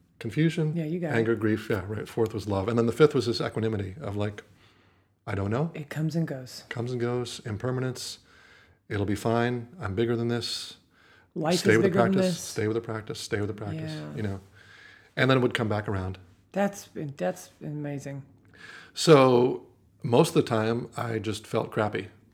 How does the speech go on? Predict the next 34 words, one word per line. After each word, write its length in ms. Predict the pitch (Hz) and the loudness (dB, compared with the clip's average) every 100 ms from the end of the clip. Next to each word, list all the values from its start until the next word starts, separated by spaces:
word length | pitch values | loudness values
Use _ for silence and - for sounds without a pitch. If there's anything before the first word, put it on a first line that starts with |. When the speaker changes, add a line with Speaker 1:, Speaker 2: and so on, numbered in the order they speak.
| _ _ _ - | _ _ _ -8
Speaker 1:
and, 140 | 107 | -4
like, 180 | 101 98 | -2 -4
I 80 | 110 | -6
couldn't, 580 | - 104 98 104 - 143 | -4 -4 -2 -6 -12 -8
didn't 200 | 117 104 | -4 -2
really 140 | 101 | -2
feel 160 | - 110 | -2 -4
like 120 | 95 | -4
hanging 240 | 107 98 | -4 -4
out 80 | 98 | -6
with 80 | 107 | -8
people, 240 | 107 104 | -8 -6
whatever. 320 | 101 98 90 - - - - - | -4 -4 -6 -12 -20 -20 -14 -4
And, 200 | 113 107 | 0 2
like, 200 | 110 120 | 2 2
I 60 | |
was 180 | 104 92 | 0 -2
just 220 | - 113 | -4 -6
waiting, 340 | 123 107 104 95 | -2 -2 -2 -2
waiting, 280 | 104 98 95 | -4 -4 -4
waiting, 300 | 101 92 92 | -4 -4 -4
waiting. 340 | 104 95 92 - - - - - - | -4 -6 -10 -16 -20 -20 -20 -14 2
And 100 | 131 | 4
then 80 | 151 | 4
she 120 | 170 | 2
sent 200 | 190 185 | 0 0
me 60 | |
a 40 | 170 | 0
text 500 | 123 113 - - - _ _ _ _ | 0 -2 -4 -14 -18 _ _ _ _
after 160 | 120 - | -12 -10
three 220 | - 117 | -4 -2
weeks 280 | 101 110 - | -2 -4 -6
and 100 | 117 | -8
said, 380 | - 110 104 | -2 -2 -2